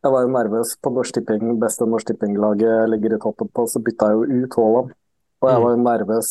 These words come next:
Speaker 1: selv om han ikke hadde kamp i forrige
Speaker 2: <laughs>
Speaker 1: Ikke litt ekstra når han, han skårte hat trick i cupkampen den helga, men, eh, jeg har egentlig lyst til å dra på meg fire minus og få han tilbake.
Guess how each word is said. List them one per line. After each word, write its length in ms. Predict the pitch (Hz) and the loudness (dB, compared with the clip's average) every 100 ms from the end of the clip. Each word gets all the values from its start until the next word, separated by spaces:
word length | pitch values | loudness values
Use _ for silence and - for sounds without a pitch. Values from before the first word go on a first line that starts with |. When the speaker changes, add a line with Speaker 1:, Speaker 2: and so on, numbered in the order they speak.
| - | -4
Speaker 1:
selv 200 | 120 113 | -2 0
om 140 | 113 | 0
han 200 | 113 110 | 0 -2
ikke 140 | 107 110 | -2 -2
hadde 100 | 110 | -2
kamp 340 | 110 117 135 139 _ | -2 -4 -4 -12 _
i 100 | 147 131 | -2 2
forrige 880 | 127 107 110 110 110 107 107 107 107 _ _ _ | 2 4 2 2 2 2 2 0 -2 _ _ _
Speaker 2:
<laughs> 680 | - - - - - 202 - | -12 -12 -4 -4 -2 -4 -2
Speaker 1:
Ikke 240 | 185 131 123 | -2 0 2
litt 260 | 117 113 | 2 2
ekstra 720 | 127 113 - - 117 117 113 | 0 -2 -6 -2 0 2 2
når 140 | 110 117 | 0 0
han, 260 | 113 107 | 0 0
han 120 | 131 110 - - | -2 -4 -12 -18
skårte 480 | - - 127 117 | -18 -4 -2 -2
hat 200 | 117 110 | -2 -2
trick 260 | - 110 - | -2 -4 0
i 260 | 113 110 107 | 0 2 0
cupkampen 880 | - 110 - - 117 117 127 131 | -2 -4 -6 -4 -2 -2 -2 0
den 140 | 123 120 | 2 2
helga, 260 | 117 123 127 | 2 2 0
men, 240 | 120 120 | 0 0
eh, 280 | 120 117 117 _ _ _ _ _ _ _ _ - | 2 0 -2 _ _ _ _ _ _ _ _ -4
jeg 0 | |
har 80 | 151 | -2
egentlig 220 | 123 139 | 0 0
lyst 120 | 123 | 0
til 100 | 131 | 0
å 20 | 117 | -2
dra 140 | 107 | -2
på 100 | - 117 | -2 -2
meg 160 | 113 | -2
fire 300 | - 117 101 104 | -4 -6 -6 -2
minus 360 | 104 104 107 | -2 0 -2
og 80 | 107 | -2
få 160 | 110 104 | 0 0
han 160 | 92 | -2
tilbake. 600 | 107 92 92 90 - 123 | -4 -4 -4 -4 -6 -6